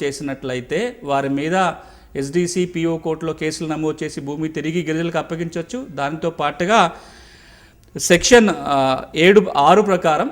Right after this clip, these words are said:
ఎల్టీఆర్ చట్టంలోని సెక్షన్ ఆరు ప్రకారం ఇది శిక్షార్హమైన నేరం కూడా. ఇది నాలుగో చట్టం. ఇక ఐదో చట్టం నేరాల ప్రస్తావన ఉన్న చట్టం Unauthorized Occupants of Public Premises Act.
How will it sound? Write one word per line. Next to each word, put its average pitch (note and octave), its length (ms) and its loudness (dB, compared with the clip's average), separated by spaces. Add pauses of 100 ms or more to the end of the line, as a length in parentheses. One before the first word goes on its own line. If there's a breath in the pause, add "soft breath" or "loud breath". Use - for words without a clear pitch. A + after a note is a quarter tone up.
(140)
ఎల్టీఆర్ F3+ 360 2 (100)
చట్టంలోని E3+ 400 -2
సెక్షన్ E3 320 -6
ఆరు D3+ 340 0
ప్రకారం D#3+ 520 -4
ఇది F#3+ 200 -4
శిక్షార్హమైన E3 840 -2
నేరం C#3 380 0
కూడా. B2 340 0 (260)
ఇది E3 160 0
నాలుగో C3+ 380 -2
చట్టం. G#2+ 320 -10 (1400 soft breath)
ఇక G3 400 2 (100)
ఐదో G#3+ 280 4
చట్టం F#3 440 -2 (220)
నేరాల D#3+ 320 0
ప్రస్తావన D3+ 420 -6
ఉన్న C#3+ 140 -6 (120)
చట్టం G3 280 -6 (800 soft breath)
Unauthorized G3+ 720 2
Occupants F3 600 0
of F3 40 2
Public F3 360 -4
Premises D#3 360 -6
Act. - 400 0